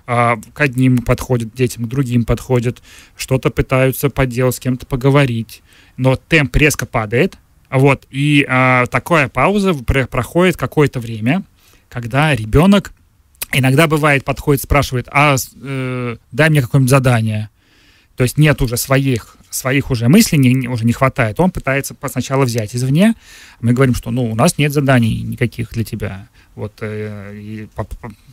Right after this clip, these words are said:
что-то там вот по-, почувствуй, что тебе хочется в этом, в этот момент.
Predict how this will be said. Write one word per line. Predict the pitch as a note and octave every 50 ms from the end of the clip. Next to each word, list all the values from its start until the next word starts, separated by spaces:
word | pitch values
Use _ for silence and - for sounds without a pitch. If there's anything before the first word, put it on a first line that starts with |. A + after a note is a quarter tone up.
| _ _ A#2 G#2+ G2+
что-то | - - - C3 B2+ - C#3
там | A2 - A#2+ A#2 A#2
вот | A2+ - - _ _
по-, | B2+
почувствуй, | A2+ - A#2+ - - C#3+ C#3+ - C#3+ -
что | - C3+ -
тебе | - A2+ A2 C3
хочется | B2 - B2+ A#2+ - - - - A2+
в | A2+
этом, | G#2+ - A#2+ A#2
в |
этот | A#2+ A2 - B2
момент. | B2 A2+ A#2 A2 G#2+ - -